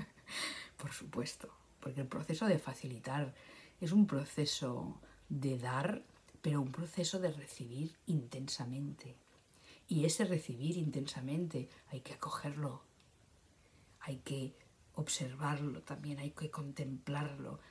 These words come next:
para seguir recreándonos constantemente en nuestra facilitación.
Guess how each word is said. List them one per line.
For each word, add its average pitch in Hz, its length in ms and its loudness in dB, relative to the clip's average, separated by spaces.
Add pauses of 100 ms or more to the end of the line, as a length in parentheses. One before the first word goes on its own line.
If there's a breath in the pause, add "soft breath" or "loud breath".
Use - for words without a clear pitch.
(120 loud breath)
para 139 200 0
seguir 151 500 0
recreándonos 139 1120 -2 (340 loud breath)
constantemente 147 1120 2
en 139 80 -4
nuestra 139 640 -2 (280 loud breath)
facilitación. 156 1040 -4